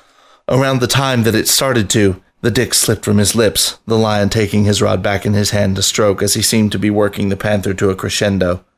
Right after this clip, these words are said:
The long, thin tail whipped back and forth as the cat tried to push the lion's head down. But the photographer stood up, cradling the bulk of the large body in his arm and pulling it closer to him.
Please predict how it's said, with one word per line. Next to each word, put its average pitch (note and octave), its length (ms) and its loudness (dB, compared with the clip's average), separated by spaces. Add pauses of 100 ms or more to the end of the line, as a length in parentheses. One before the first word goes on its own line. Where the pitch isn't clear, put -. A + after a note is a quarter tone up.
(520)
The A#2+ 100 0
long, A2 380 2
thin G#2+ 340 0
tail A2+ 340 2
whipped - 360 -2
back A2 220 -2
and G2+ 120 0
forth B2 260 0
as G2 120 -2
the G2+ 100 -2
cat - 340 -6
tried G#2+ 220 -2
to F#2+ 80 -4
push - 260 -2
the G#2 140 -2
lion's G2 360 0
head G#2+ 260 -2
down. G2 320 -4 (480)
But B2 160 -2
the C3 80 -2
photographer C3 580 0
stood A2 320 0
up, A2 240 -2 (300)
cradling G#2+ 480 2
the G2+ 60 2
bulk G#2+ 320 0
of F#2+ 100 -4
the G2+ 80 0
large G#2 340 0
body G2+ 300 0
in G#2 80 0
his G#2 180 0
arm G2+ 240 0
and F#2 220 -2
pulling A2 300 0
it F#2 140 -4
closer G#2+ 320 0
to G2+ 220 0
him. F#2+ 220 -2